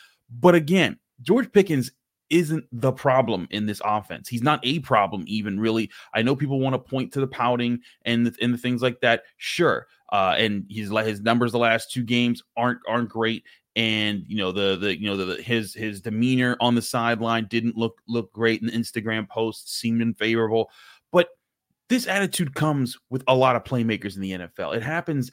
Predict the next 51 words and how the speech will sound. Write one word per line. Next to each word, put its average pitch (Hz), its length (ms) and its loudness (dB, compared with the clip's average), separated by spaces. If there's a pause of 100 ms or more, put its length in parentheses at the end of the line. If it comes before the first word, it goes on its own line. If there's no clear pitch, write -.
everywhere. 113 420 0
Deontay 180 480 4
Johnson, 139 400 0
in 90 120 -4
fact, 98 260 2
used 107 160 -4
to 104 80 -6
do 95 200 -4
this. 80 300 -8 (220)
He 127 80 -2
used 147 220 -4
to 104 40 -14
post 110 300 -4
cryptic - 360 -8
things 107 240 -4
on 95 140 -4
Twitter. 95 240 -6
Stefon 156 420 0
Diggs 143 240 -2
still 170 280 0
does 110 240 0
it 90 100 -8 (220)
with 123 100 0
the 104 80 -4
Bills 123 340 2
every 113 200 0
year, 113 120 2
and 120 80 2
it's 113 140 -2
why 123 220 -2
people 120 200 -4
still 127 320 0 (200)
always 135 240 4
think 135 160 -2
that 120 80 -6
he's 123 160 -6
about 127 160 0
to 113 80 -8
break 139 260 -2
up 139 160 -2
with 123 140 -4
Josh 139 280 0
Allen 143 280 2
every 92 160 -4
five 90 260 -4
seconds. 110 300 -6
And 170 100 2
yes, 196 220 0
Antonio 151 560 0
Brown 127 460 2
did, 117 260 0